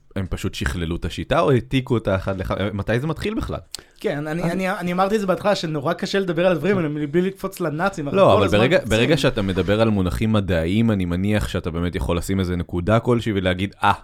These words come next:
Speaker 1: הבחור הזה התחיל את ה-, את הדבר הזה."
Speaker 3: תראה, לכאורה, אפשר לומר שתפיסות של גזענות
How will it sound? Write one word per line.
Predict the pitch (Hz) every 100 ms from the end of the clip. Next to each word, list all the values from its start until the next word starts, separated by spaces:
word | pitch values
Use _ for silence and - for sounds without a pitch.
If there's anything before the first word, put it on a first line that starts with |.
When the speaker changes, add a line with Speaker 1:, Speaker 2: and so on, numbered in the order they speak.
| -
Speaker 1:
הבחור | - 90 131 117
הזה | 110
התחיל | 110 - 98
את | 85
ה-, | 85 82 80
את | 80 80
הדבר | 80 78 73
הזה." | 69 67 - - - _ _ _ - _ _ _ _ _
Speaker 3:
תראה, | 185 165 127 -
לכאורה, | 185 - - 151 160 220 208 185 214 - - _ _ _ _ _ 147
אפשר | - 180
לומר | 175 165 180 175
שתפיסות | - 151 - - - 147 - 185 175
של | - 156 131 104
גזענות | 151 127 - - 143 185 165 170